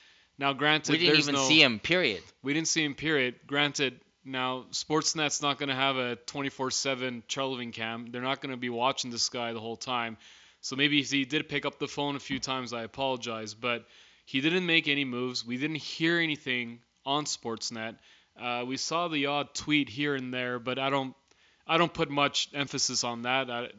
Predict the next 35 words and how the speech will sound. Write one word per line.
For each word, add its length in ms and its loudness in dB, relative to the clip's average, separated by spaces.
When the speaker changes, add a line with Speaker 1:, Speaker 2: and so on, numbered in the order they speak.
Speaker 1:
I 100 -6
mean, 220 -4
anybody 420 6
can 160 -6
say 280 0
that 180 0
on 100 -6
Twitter. 360 -4
Twitter's 400 -8
very, 420 -8
um, 400 -8
I 80 -6
don't 240 -10
know. 60 -14
It's 140 -6
like 120 -4
a 60 -6
world 280 -2
of 100 -6
anarchy 480 -4
when 140 -6
it 80 -8
comes 340 -6
to 180 -6
rumors 520 -10
and 100 -12
everything 340 -14
like 180 -14
that. 300 0
So 220 2
yeah, 260 8
D 140 2
minus, 440 2
because 360 -4
now 400 4